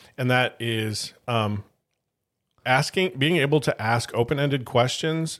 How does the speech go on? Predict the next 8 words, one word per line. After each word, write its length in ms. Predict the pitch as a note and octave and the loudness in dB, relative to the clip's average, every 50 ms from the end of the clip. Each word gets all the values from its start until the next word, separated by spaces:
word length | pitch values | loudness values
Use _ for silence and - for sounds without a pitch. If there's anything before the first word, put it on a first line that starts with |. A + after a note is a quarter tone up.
| _ - | _ -4
in 120 | C3 A#2+ A#2 | -2 -2 0
such 300 | - - C#3 C3+ - C3+ | 2 2 2 2 2 2
a 20 | |
manner 280 | B2 B2+ B2 B2 A#2+ A#2 | 2 4 4 4 4 2
to 140 | - - | 2 0
lead 340 | G#2+ G#2+ G#2+ A2 A#2 B2 B2+ | -4 -2 -2 -2 -2 -2 -2
someone 600 | A#2+ - F3 E3 E3 E3 E3+ E3+ E3+ E3+ E3+ E3+ - - - - - - - - _ _ _ - | -2 0 0 0 2 2 2 2 2 0 -2 -4 -8 -14 -20 -20 -20 -20 -20 -20 _ _ _ -10
to 640 | - - - C#3+ C#3+ C#3 C3+ C3+ C3 B2+ B2+ B2 B2 | -6 -2 0 2 2 2 2 4 4 4 2 2 0